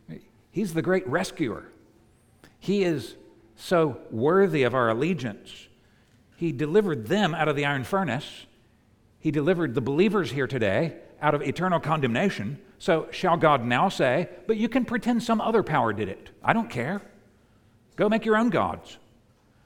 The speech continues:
No, this is a God who is richly deserving of absolute loyalty. So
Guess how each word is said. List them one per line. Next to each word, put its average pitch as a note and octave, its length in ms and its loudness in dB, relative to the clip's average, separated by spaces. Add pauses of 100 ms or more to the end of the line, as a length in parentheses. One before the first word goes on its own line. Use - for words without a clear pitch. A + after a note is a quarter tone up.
(280)
No, F3+ 260 -6
this G3+ 220 -2
is A3+ 100 -2
a G#3+ 40 0
God C#3 300 0
who D#3 180 0
is C3+ 80 -4
richly F#3 400 -4
deserving E3 580 -2
of C3+ 60 -4
absolute E3 440 -2
loyalty. D3+ 560 0 (760)
So - 200 -6